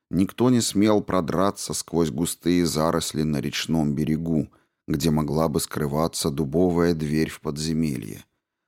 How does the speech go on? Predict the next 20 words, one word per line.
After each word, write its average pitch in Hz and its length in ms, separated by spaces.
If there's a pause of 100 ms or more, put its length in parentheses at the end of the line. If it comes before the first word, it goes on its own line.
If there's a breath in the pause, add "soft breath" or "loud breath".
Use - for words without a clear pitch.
(140)
Равным 98 540
образом 107 500
никто 98 340
и 110 80
не 101 120
пытался 95 540
восстановить 85 680
картину 87 680
событий, 73 720 (440)
в - 80
ходе 76 260
которых 101 520
Джозеф 80 500
Кервин 101 540
навсегда 90 540
покинул 85 600
созданный 87 640
им 78 340
же 71 120
самим 62 540